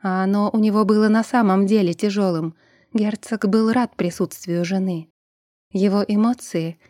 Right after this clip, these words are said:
излучали нежность, благодарность, признательность. Он любовался Мариной, и она почувствовала это очень ярко. Под влиянием порыва – она наклонилась к мужу и легко поцеловала его в щёку.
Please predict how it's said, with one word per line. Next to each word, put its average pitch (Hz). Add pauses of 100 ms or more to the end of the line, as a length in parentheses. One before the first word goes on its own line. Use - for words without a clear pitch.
(100)
излучали 208
нежность, 196
благодарность, 202
признательность. 175 (640)
Он 202
любовался 220
Мариной, 185 (280)
и 214
она 226
почувствовала 202
это 226
очень 226
ярко. 170 (560)
Под 180
влиянием 190
порыва – 214 (220)
она 233
наклонилась 247
к 240
мужу 226
и 233
легко 240
поцеловала 214
его 185
в -
щёку. 165